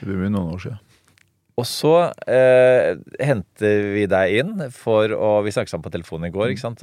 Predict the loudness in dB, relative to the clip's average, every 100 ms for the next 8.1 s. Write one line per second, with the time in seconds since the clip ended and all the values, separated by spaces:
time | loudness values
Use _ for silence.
0 | -10 -10 -4 0 2 2 2 0 -2 -2
1 | -4 -4 -6 -8 -14 -16 -16 -14 -2 0
2 | 0 -2 -4 -8 -8 -8 -8 -8 -8 -6
3 | -8 -8 -8 -6 -8 -6 -6 -2 -2 -4
4 | _ -10 -8 -8 -8 -10 -12 -16 -20 -20
5 | -12 -8 -6 -2 0 2 0 -4 -12 _
6 | _ _ -4 2 4 2 2 2 2 2
7 | 0 0 -2 -4 -4 0 0 -4 -14 -14